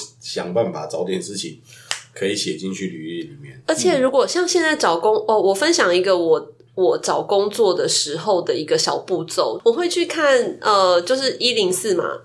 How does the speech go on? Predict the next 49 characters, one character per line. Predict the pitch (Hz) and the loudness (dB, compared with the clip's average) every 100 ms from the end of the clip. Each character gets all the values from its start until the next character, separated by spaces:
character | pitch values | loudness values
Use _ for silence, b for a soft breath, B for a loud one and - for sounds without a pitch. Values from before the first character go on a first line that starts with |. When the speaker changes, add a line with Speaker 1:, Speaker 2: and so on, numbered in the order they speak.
| - | -2
Speaker 2:
你 | 269 | 2
有 | 302 | 4
兴 | 202 302 247 | 4 2 0
趣 | 262 196 | 0 0
的 | 196 | 0
职 | 190 175 170 | 0 -2 -2
缺， | 180 - 196 180 180 185 | 0 2 2 0 0 -4
你 | 175 | -4
先 | 175 262 254 | 0 2 0
挑 | 254 220 | 2 0
出 | 226 226 | 2 -2
几 | 220 - 139 - | -4 -6 -8 -8
个， | 107 - B B B | -8 -8 B B B
然 | 208 233 | -4 0
后 | 311 262 B B B _ | 0 0 B B B _
对 | - 330 269 | -2 0 2
方 | 269 254 262 262 - _ | 2 2 2 -4 -12 _
开 | - 254 247 | -2 2 2
出 | 247 247 240 | 2 2 4
来 | 180 151 | 2 0
的 | - - 95 | 2 2 2
他 | - 226 226 | -4 -4 -2
的 | 180 | 0
需 | 170 - 208 | 2 0 -2
求， | 202 - - - - - _ _ _ | 0 0 0 -4 -10 -14 _ _ _
你 | 170 | -6
全 | 196 202 | -4 -2
部 | 285 | -2
把 | 202 143 | -2 -4
它 | 185 190 | -4 -2
列 | 196 170 | -2 -2
出 | - 175 | -4 -6
来， | 170 - | -6 -6
然 | 190 | -2
后 | 233 214 | 0 0
你 | 165 - - | -2 -4 -6
诚 | - 185 220 | -2 0 2
实 | - 185 | 2 2
的 | 185 | 2
检 | 180 190 156 | 0 0 0
查 | - 147 | -2 -6
自 | 160 220 | -8 -10
己 | - - 170 | -6 -8 -4
能 | 170 180 | -2 2
够 | 220 | 0
满 | 185 - - | -2 -6 -10
足 | - 117 | -10 -10
几 | - 85 | -8 -10
个， | - - | -12 -14